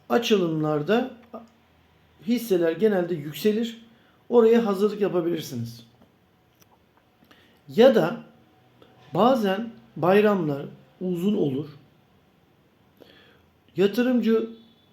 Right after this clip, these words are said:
borsa yatırımcısı bu hisseleri herhangi bir bayram sürecinde bir olumsuz bir durum olursa diye hisselerini satar, bayramdan sonraki ilk günün ilk saatlerinde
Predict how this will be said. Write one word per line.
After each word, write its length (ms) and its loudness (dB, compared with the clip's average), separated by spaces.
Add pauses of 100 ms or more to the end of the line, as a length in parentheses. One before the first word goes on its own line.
(680)
borsa 320 2
yatırımcısı 840 -4
bu 120 4
hisseleri 960 0 (1500)
herhangi 500 0
bir 160 -4
bayram 400 4
sürecinde 440 -2
bir 60 -4
olumsuz 580 0
bir 140 -6
durum 300 -2
olursa 500 -2
diye 340 -2 (600)
hisselerini 720 -2
satar, 640 -2 (800)
bayramdan 720 4
sonraki 760 -4 (200)
ilk 320 -6
günün 320 -4
ilk 180 -4
saatlerinde 880 2